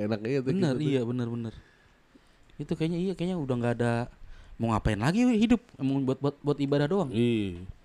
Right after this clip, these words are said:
Speaker 2: Itu tuh, makanya gua kata mah.
Speaker 1: Cuma ya itu, kan, kan kita di zaman yang kayak makin kesini,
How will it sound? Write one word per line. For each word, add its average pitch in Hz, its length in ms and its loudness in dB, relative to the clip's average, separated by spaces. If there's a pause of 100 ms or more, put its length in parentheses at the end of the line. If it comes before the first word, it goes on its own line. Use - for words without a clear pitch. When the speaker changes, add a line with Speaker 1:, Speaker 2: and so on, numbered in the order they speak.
(800)
Speaker 2:
Itu 165 200 -4
tuh, 165 180 -4
makanya 143 320 -8
gua 156 120 -8
kata 147 200 -8
mah. 175 160 -6 (1600)
Speaker 1:
Cuma 139 260 2
ya 214 140 8
itu, 240 140 0
kan, 180 220 0
kan 247 160 -4
kita 240 220 2
di 190 120 4
zaman 147 380 8
yang 208 180 10 (300)
kayak 135 380 2 (240)
makin 127 360 0
kesini, 147 420 0